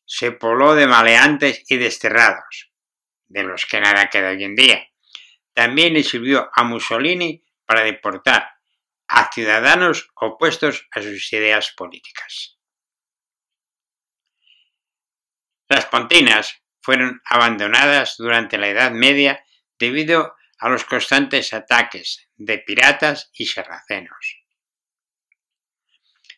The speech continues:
Durante el siglo dieciocho, el reino de Nápoles volvió a colonizar las islas, que más tarde fueron a formar parte del Reino de Italia.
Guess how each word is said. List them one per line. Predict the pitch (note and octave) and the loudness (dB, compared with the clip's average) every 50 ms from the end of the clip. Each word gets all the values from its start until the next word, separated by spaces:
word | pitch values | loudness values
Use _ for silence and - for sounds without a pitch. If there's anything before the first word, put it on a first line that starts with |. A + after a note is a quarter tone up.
| _ _ | _ _
Durante | - C3+ C#3+ D3 C#3+ - C#3 | -2 2 2 2 4 2 0
el | B2+ B2 | 0 0
siglo | - E3 F#3 F#3 E3 C#3 B2 A2+ | 0 0 0 2 4 2 2 2
dieciocho, | G#2+ G#2+ G2 - - G#2+ A2 C3+ C#3+ C#3+ - - G2 G#2+ C#3 D3 _ _ _ _ _ _ | 0 -6 -10 -8 -6 -2 -2 -2 -2 -2 -6 -8 -8 -10 -10 -12 _ _ _ _ _ _
el | - A2 A2+ A2 | -4 -4 -4 -2
reino | A2 C3 C#3+ D3+ D3 C3+ B2 A2+ | 0 2 2 2 2 2 0 0
de | A2 A2 | 0 0
Nápoles | A2 B2 C3+ B2+ - B2+ B2 B2 B2 A2 G2+ F#2+ | 2 2 2 2 2 -2 0 0 -2 -2 -4 -8
volvió | G#2 G#2+ A2 A2+ B2 C#3 C#3+ C3+ | -8 -8 -6 -4 -2 0 2 2
a | B2+ - | 2 2
colonizar | - B2 A2+ G#2+ G#2+ A2 G2+ _ - C3 C3 A#2+ - - - | 0 -6 -6 -6 -10 -12 -12 _ 0 0 0 0 -2 -12 -8
las | A2 A2+ G#2+ - - | -6 -4 -4 -4 -4
islas, | E3+ E3 - - F2+ - - - - - _ _ _ _ _ _ _ _ _ _ _ _ - | -6 -6 -8 -10 -14 -16 -18 -20 -20 -20 _ _ _ _ _ _ _ _ _ _ _ _ -6
que | A2 G#2+ G#2+ | -4 -4 0
más | A2 B2+ C3 A#2 - - | 2 2 2 2 0 0
tarde | - B2+ A#2+ A2+ G2 F#2+ F2+ - - _ _ _ | 2 2 2 2 -2 -6 -10 -12 -18 _ _ _
fueron | - - C3 B2 A2+ G#2+ G#2 | -4 -2 -2 0 0 -4 -6
a | F#2+ - | -8 -10
formar | _ - F#2+ F#2+ G2+ A2+ A2+ A2+ - - | _ -14 -12 -6 -4 -4 -4 -4 -4 -4
parte | G#2+ G#2 G2 - - A2 A2+ | -4 -4 -4 -6 -10 -10 -10
del | G#2 G2+ G2 G2 | -10 -10 -12 -8
Reino | G2 G#2+ A2 A2 G#2+ G2+ F#2+ F#2+ | -4 -2 -2 -2 -2 -6 -10 -10
de | F#2+ F#2 | -12 -14
Italia. | _ - - - - - - - - | _ -10 -10 -10 -10 -14 -20 -20 -20